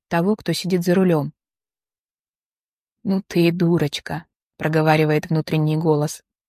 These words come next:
«Конечно, ты видишь этот джип здесь, если его владелец работает в этом бизнес-центре. Просто до этого внимания не обращала». Да, это логичное объяснение, а я просто нервничаю. Этих дорогущих машин здесь просто полно.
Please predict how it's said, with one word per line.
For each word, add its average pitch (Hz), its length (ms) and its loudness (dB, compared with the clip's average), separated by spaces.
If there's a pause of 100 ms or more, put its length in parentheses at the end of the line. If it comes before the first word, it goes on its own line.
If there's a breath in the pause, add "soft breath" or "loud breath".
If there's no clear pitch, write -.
(180)
«Конечно, 180 500 0
ты 220 120 2
видишь 196 300 2
этот 180 200 -4
джип 175 300 2
здесь, 170 420 -2 (260)
если 170 280 0
его 170 180 4
владелец 165 500 2
работает 165 460 -2
в - 20 -2
этом 156 220 -2
бизнес-центре. 156 800 -4 (360)
Просто - 300 -2
до 175 100 4
этого 190 280 2
внимания 160 480 2
не 143 120 -2
обращала». 147 600 -6 (1900)
Да, 180 280 2
это 190 180 -2
логичное 180 500 -2
объяснение, 156 720 -6
а 165 80 -4
я 202 140 2
просто - 320 -6
нервничаю. 151 680 -6 (420)
Этих 175 240 0
дорогущих 190 520 2
машин 185 300 0
здесь 180 240 0
просто 185 320 -4
полно. 180 560 0